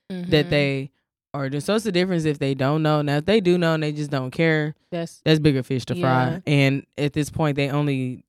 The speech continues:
Speaker 1: it's given they not caring about changing.
Speaker 2: Yeah.
Speaker 1: And they only care about, "Well, I'm just, I'm just doing this for myself." And it's like, you finna be lonely the rest of your life acting like that.
Speaker 2: Yeah.
Speaker 1: But some people sometimes can't be aware of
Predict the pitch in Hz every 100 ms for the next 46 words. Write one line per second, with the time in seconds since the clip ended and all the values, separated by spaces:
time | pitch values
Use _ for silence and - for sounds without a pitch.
0 | - 139 - - 147 139 131 131 120 120
1 | 120 - - 131 120 113 - 135 139 131
2 | 131 - 190 180 180 180 135 131 123 117
3 | 127 120 120 117 113 - _ 123 127 190
4 | 139 131 156 143 143 - 143 135 127 139
5 | 131 - 135 127 147 143 131 - _ 131
6 | - 120 120 117 117 113 117 120 123 113
7 | 120 - 120 - - - - - - 208
8 | 196 202 196 196 214 214 247 202 170 165
9 | 151 147 143 151 143 139 131 127 127 127
10 | 131 127 123